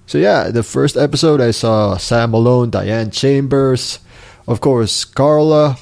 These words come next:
Norm Peterson. Uh, Woody Boyd ain't there yet, 'cause I, I think, yeah, he's gonna be starting off maybe season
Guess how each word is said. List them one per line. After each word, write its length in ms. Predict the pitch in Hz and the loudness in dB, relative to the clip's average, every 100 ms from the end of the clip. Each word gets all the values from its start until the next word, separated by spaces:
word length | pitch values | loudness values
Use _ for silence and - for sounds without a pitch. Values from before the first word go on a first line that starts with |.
| - - | -14 -4
Norm 240 | 120 123 | -2 -2
Peterson. 880 | - 165 175 170 160 170 165 165 135 - | -2 0 2 2 2 0 0 -2 -6 -8
Uh, 300 | 120 120 117 - - - _ _ | -4 -2 -2 -6 -18 -20 _ _
Woody 240 | - 262 277 | -2 0 0
Boyd 320 | 202 208 185 | 0 0 2
ain't 180 | 175 135 | 0 0
there 220 | 135 156 | 0 2
yet, 280 | 104 123 - - - - - - - _ - - | 2 -2 -4 -8 -8 -12 -18 -20 -20 _ -20 -20
'cause 320 | - 117 107 - | -10 -8 -8 -6
I, 280 | 120 - 120 | -4 -2 -2
I 60 | |
think, 300 | - 127 110 | -2 -4 -2
yeah, 200 | 123 101 | -2 0
he's 300 | 95 104 92 | -2 -4 -4
gonna 280 | 104 107 104 | -4 -2 -2
be 380 | 101 101 95 90 - - - _ | -2 -2 -4 -6 -12 -20 -20 _
starting 440 | - 135 127 120 113 | -6 0 0 0 0
off 680 | 110 101 - - - - - | 0 -2 -4 -10 -16 -14 -6
maybe 260 | 104 104 | -2 -2
season 440 | 95 117 95 104 | -2 -4 -4 -6